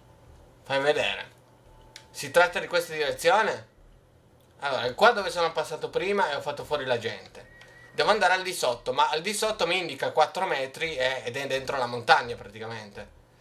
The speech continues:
Ah, mamma mia. Ah, c'era il buco lì che avevo ignorato. Ma credevo, questo qua fosse, credevo fosse un buco negativo,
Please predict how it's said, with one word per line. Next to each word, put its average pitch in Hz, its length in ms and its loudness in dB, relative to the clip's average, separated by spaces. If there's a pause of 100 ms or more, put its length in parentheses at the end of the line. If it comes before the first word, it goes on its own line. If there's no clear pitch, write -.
(2500)
Ah, 147 880 4
mamma 151 360 2
mia. 147 360 0 (1400)
Ah, 277 480 6
c'era 240 180 4
il 226 120 2
buco 240 280 -2
lì 262 160 -2
che 214 80 -6
avevo 220 220 4
ignorato. 190 880 0
Ma 208 100 -6
credevo, 277 400 2
questo - 240 -12
qua 381 160 2
fosse, 156 460 0
credevo 208 320 -2
fosse 214 240 -4
un 190 220 -4
buco 196 480 2
negativo, 160 840 -4